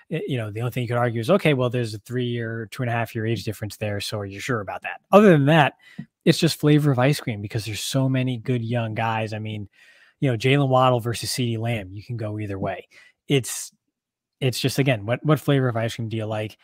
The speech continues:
If you start to sort of parse through the weeds and go, "Well, what about their quarterback and this and that?" I think you're kind of, I think you're kind of overthinking it a bit because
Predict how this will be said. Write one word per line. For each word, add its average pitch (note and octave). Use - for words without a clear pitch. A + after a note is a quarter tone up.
If C3
you B2
start D#3
to C#3
sort C#3
of A2+
parse C3
through C#3
the A#2
weeds B2
and A2+
go, A#2+
"Well, A#2
what B2+
about B2
their G#2+
quarterback D#3
and B2+
this B2
and A#2+
that?" A#2+
I A#2
think A2+
you're A2+
kind A2+
of, A2
I A2+
think A#2+
you're A2
kind C3+
of B2
overthinking A#2+
it A2
a G#2+
bit G#2+
because G#2+